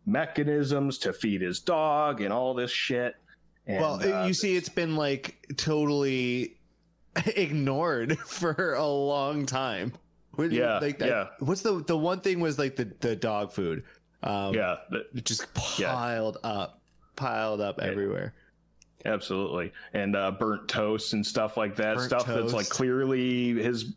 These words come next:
Speaker 1: usual routine, just totally fucked up because he hasn't been there for a couple days.
Speaker 2: What are those mechanisms called again? Like, the,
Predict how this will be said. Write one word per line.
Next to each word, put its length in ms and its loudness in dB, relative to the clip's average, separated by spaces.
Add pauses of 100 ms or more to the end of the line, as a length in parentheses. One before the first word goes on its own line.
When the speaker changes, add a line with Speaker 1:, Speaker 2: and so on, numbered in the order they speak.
(120)
Speaker 1:
usual 460 2
routine, 800 2 (440)
just 240 -2
totally 440 2
fucked 360 -2
up 200 2
because 280 0
he 100 0
hasn't 300 -2
been 180 0
there 180 -2
for 180 -4
a 40 -4
couple 260 -4
days. 200 -4
Speaker 2:
What 120 0
are 140 0
those 320 0
mechanisms 720 0
called 320 0
again? 220 -2
Like, 220 -2
the, 380 2